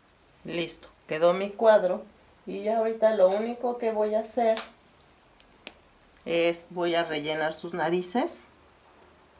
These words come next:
con el plomo negro. Ya quedó listo mi cuadro de los ratones de Piet Mondrian. Espero que les haya gustado. Fírmenlo, pongan la fecha en lo que le hicieron para que después lo recuerden.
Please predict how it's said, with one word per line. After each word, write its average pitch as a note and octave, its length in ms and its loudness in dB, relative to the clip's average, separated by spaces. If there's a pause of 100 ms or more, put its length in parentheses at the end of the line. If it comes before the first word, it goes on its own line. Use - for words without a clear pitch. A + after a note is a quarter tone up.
(1900)
con D#3+ 140 -8
el D3+ 80 -8
plomo D3+ 400 -10
negro. D3+ 560 -6 (720)
Ya F#3 160 0
quedó G3 240 8
listo G#3 260 -4
mi G3 120 -2
cuadro G3+ 300 8
de G3+ 120 8
los F3 140 6
ratones E3+ 360 4
de E3+ 120 4
Piet F3+ 220 -2
Mondrian. G#3 380 4
Espero G3+ 300 2
que G3 80 2
les F#3 180 0
haya G3 200 6
gustado. G3 520 6
Fírmenlo, A#3 600 4
pongan G3+ 280 6
la F#3 120 2
fecha F#3+ 280 2
en F#3+ 60 4
lo G3 100 2
que G3+ 80 2
le G#3+ 120 2
hicieron C4+ 300 6
para G3+ 220 4
que E3+ 100 0
después F3 200 -4
lo F3+ 100 2
recuerden. A3 600 4